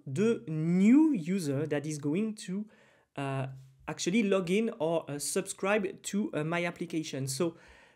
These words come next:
basically here we've got new that is available in my scope. So what I can do is to say values here, and it's going to be new I D. And then I'm going to pass new dot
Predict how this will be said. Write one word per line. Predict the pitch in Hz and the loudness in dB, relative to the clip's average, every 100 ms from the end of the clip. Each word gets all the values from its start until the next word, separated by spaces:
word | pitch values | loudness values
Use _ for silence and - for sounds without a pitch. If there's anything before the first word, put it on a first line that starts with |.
| _ | _
basically | 196 196 226 269 330 | 2 4 0 4 6
here | 220 277 302 | 6 4 4
we've | 202 175 | 2 2
got | 202 170 | 2 4
new | 180 202 262 320 | 2 4 4 2
that | 180 | 0
is | 180 | 0
available | 185 180 175 160 175 | -2 0 -2 -2 -2
in | 156 | -2
my | 151 143 | -4 -4
scope. | 143 208 - - _ - | -4 -4 -4 -10 _ -20
So | - 190 | -6 -2
what | 208 | 0
I | 202 | 0
can | 202 190 | 0 0
do | 208 | 0
is | 262 - | 0 -2
to | 190 | -4
say | - 196 151 | -2 0 -2
values | 147 240 202 190 247 | 2 2 4 0 -2
here, | 180 165 226 - | -4 2 2 2
and | 165 175 | -2 -2
it's | 165 | -2
going | 185 190 | -2 -2
to | 185 | -4
be | 165 170 | -6 -4
new | 156 208 285 330 - | 0 2 2 0 -2
I | 190 202 | -2 -2
D. | 151 156 - _ - - _ - | -2 -8 -12 _ -20 -20 _ 0
And | 208 196 | 2 4
then | 240 | 4
I'm | 240 | 4
going | 190 214 | 2 0
to | 190 | -2
pass | 190 202 - | -2 -4 -2
new | 185 220 240 | 2 2 2
dot | 185 190 | 0 -2